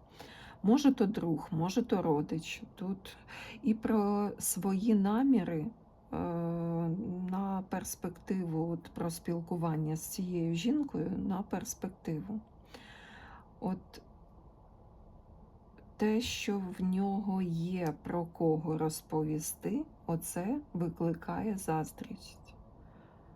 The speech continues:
От просто от, е, ті, м, подробиці, які він розповідає, хоча не так багато насправді розповідає,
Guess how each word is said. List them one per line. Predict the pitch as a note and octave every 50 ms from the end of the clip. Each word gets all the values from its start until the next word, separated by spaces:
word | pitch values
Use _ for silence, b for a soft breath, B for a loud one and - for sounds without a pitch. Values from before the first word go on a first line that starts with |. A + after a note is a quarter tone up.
| B B B - - - - - - - - - - - - - - - - - - - - - - - - - - - - - - - - - - - -
От | E3+ E3+ E3 - - -
просто | - G3 F#3 G3 A3 A3 - - G#3+ F#3+
от, | F3+ F3+ F3 F3 - - -
е, | F3 E3+ F3 E3+ E3+ E3+ E3+ - - - - - - - - - -
ті, | - - - F#3+ G3 G3 G3+
м, | G3+ G3 G3 F#3+ F#3 F3 - - F3 E3 E3+ E3+ E3 E3 E3 D#3+ D#3+ D#3+ F3 F3 F3 E3 -
подробиці, | G3+ F#3+ E3 F3 E3+ F3+ F3+ F3 E3 E3+ F3 E3 E3 - - E3+
які | E3 E3 E3 D#3+ D#3+ - - E3 E3 D#3
він | - E3 D#3+ D#3+ D#3+ D#3+ D#3+ -
розповідає, | E3 E3+ E3 - - - - F#3 F3 E3+ F3+ D#3+ D#3 F#3 E3+ D#3+ E3 D#3+ E3 E3+
хоча | F3 - - F3+ F3+ - - G#3 A3 A3+ G#3 - - F#3+ - F#3+ F3+ E3+ E3 E3+ F#3
не | F#3 F#3+
так | F#3+ - G#3 F#3+ E3+
багато | - F#3+ G#3+ G#3+ F#3+ F3+ - - E3
насправді | E3 D#3+ F3 E3 - - - E3 E3 G3 - - F3+
розповідає, | E3 E3+ E3 - - - E3 F#3 E3 D#3+ E3 E3 D3+ D#3+ E3 - G#3+